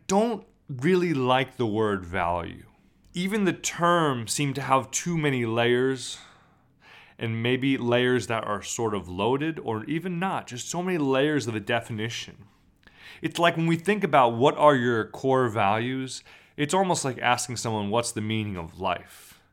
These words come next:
It is a sprawling, enormous question. So for me, when I, when I get to that point with the word value or values, I think,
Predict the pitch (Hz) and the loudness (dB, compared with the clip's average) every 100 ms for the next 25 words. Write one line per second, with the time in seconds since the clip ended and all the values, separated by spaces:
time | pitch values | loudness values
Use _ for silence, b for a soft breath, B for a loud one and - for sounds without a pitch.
0 | _ B B B B - 139 143 143 135 | _ B B B B -4 -4 0 0 0
1 | 110 120 120 101 - - 120 117 131 123 | -2 -6 -6 -6 -10 -6 -2 2 4 4
2 | 110 98 101 - 123 113 110 113 117 110 | 0 -4 -10 -12 -8 -6 -4 -2 -4 -4
3 | 98 - - 170 - - - 87 - _ | -8 -12 -6 -6 -6 -10 -14 -20 -20 _
4 | _ _ _ _ _ - - 190 185 202 | _ _ _ _ _ -4 2 2 2 2
5 | 190 226 247 226 180 - - 170 180 180 | 2 0 0 -2 -4 -14 -10 -4 0 0
6 | 175 - - - 170 190 196 202 170 170 | 0 -12 -20 -14 -6 -4 -2 -4 2 2
7 | 143 - 180 175 147 147 127 113 156 165 | 2 -2 -4 -2 -2 -2 -2 -2 -2 0
8 | 147 123 113 113 _ - _ _ _ _ | 2 0 -2 -10 _ -20 _ _ _ _
9 | _ 104 127 135 131 107 92 85 92 - | _ -4 2 4 4 0 -6 -8 -8 -8
10 | 110 101 113 120 120 110 95 92 - - | -10 -8 -4 -2 -2 -2 -6 -10 -12 -14
11 | - 131 117 | -8 -6 -6